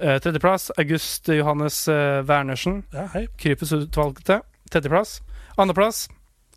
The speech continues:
Speaker 1: K-, Kristoffer Hansen med Hansens utvalgte.
Speaker 2: Mhm.
Speaker 1: Og vinneren
Speaker 2: Mine damer og herrer, kvinner og menn i alle kjønn, alle bukser.
Speaker 1: Du skal, vinneren f-, vinneren av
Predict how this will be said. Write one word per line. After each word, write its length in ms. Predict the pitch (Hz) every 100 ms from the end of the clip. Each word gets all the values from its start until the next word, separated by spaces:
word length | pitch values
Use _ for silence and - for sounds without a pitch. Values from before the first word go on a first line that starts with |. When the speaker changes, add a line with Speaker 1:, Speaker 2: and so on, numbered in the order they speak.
| _ -
Speaker 1:
K-, 200 | 170 151
Kristoffer 360 | 160 143 156
Hansen 260 | 160 147 180
med 120 | 170
Hansens 420 | 151 143 - 151
utvalgte. 480 | 156 - 156 - 208 -
Speaker 2:
Mhm. 280 | 196 165 202 - - - - - -
Speaker 1:
Og 80 | 180
vinneren 520 | 214 233 240 147 104 - - - - - - -
Speaker 2:
Mine 180 | 170
damer 300 | 196 202 160
og 60 | 185
herrer, 400 | 185 165 190 185 - 185 180
kvinner 500 | 202 196 160 180 185
og 500 | 165 175 180 180 190 - - -
menn 440 | 208 165 170 175 185
i 60 | 170
alle 200 | 165 151
kjønn, 300 | 175 180 170 - - - -
alle 220 | 151 151
bukser. 360 | 160 - 165 175 - - - - - - - - - -
Speaker 1:
Du 80 | 151
skal, 280 | - 220 247
vinneren 440 | 175 190 202 202 156
f-, 440 | - 147 131 127 - - - -
vinneren 400 | 139 143 233 180
av 240 | 139 123